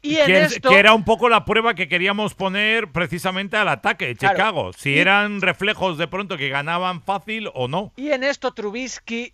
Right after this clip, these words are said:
Speaker 2: Sí,
Speaker 1: eh,
Speaker 2: ahí estamos.
Speaker 1: sigue, eh,
Speaker 2: Dando dudas.
Speaker 1: Eso es, no, no consigue ser, eh, sólido, no consigue, eh, conseguirlo de manera habitual. Y, eh, yo creo que está más aquí la duda que en cualquier otra cosa.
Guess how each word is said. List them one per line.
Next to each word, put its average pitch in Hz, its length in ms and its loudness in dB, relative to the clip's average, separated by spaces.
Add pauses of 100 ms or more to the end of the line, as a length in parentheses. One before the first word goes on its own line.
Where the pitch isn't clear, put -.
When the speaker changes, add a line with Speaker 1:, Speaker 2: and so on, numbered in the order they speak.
Speaker 2:
Sí, - 140 -6
Speaker 1:
eh, 120 380 -6
Speaker 2:
ahí 117 200 -6
estamos. 208 200 -8
Speaker 1:
sigue, 269 680 2
eh, 226 40 -14 (460)
Speaker 2:
Dando 196 440 2
dudas. 165 420 0
Speaker 1:
Eso 262 220 0
es, 247 100 -4 (140)
no, 262 160 -8
no 285 120 -6
consigue 277 440 -6
ser, 269 240 0 (180)
eh, 254 80 -6
sólido, 262 460 -2
no 220 80 -8
consigue, 254 440 -6 (300)
eh, 220 140 -8 (160)
conseguirlo 240 460 -4
de 247 100 -2
manera 240 180 -2
habitual. 240 400 2
Y, 233 200 -4
eh, 285 180 0
yo 285 180 0
creo 285 220 2
que 233 80 -8
está 254 180 -2
más 254 180 -4
aquí 247 200 -8
la 233 80 -2
duda 240 220 -4
que 214 80 -14
en 196 60 -14
cualquier 196 300 -6
otra 190 220 -8
cosa. 214 260 -8